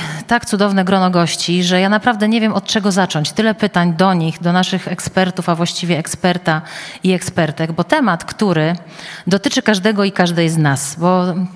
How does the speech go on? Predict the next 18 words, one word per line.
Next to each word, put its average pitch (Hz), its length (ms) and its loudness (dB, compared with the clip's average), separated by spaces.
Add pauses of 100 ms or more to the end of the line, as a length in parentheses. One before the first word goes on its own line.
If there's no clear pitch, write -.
(300)
tak 170 180 -4 (100)
niektórzy 185 320 -2
twierdzą, 208 380 0
że 175 80 0
każdy 165 240 0
człowiek 160 260 -2
szuka 170 220 0
miłości, 165 600 0 (440)
tylko 185 200 0
te 185 120 -2
poszukiwania 196 580 0
miłości 180 520 0
w 170 40 -2
dzisiejszych 185 420 0
czasach 180 320 0
przybierają 175 500 0
przeróżne 170 440 2
formy, 156 400 2